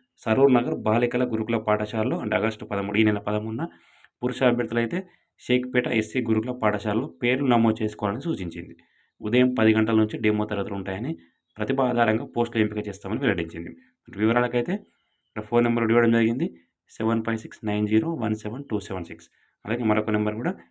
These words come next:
మరి ఈ నెంబర్లో సంప్రదించాలని. మరి ఇతరత్ర అప్‌డేట్స్ కోసం స్థానిక సాంఘిక సంక్షేమ గురుకులాలు కూడా సంప్రదించవలసిందిగా కూడా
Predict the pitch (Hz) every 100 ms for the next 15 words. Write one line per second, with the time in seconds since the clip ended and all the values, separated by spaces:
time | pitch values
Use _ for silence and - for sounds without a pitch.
0 | - 98 101 104 110 110 110 110 107 110
1 | 117 175 - _ _ 107 107 123 127 120
2 | 113 120 117 120 117 160 - _ _ _
3 | 113 117 117 117 - _ _ - 117 113
4 | 110 117 110 107 101 104 110 107 110 139
5 | 120 110 101 101 95 101 95 101 139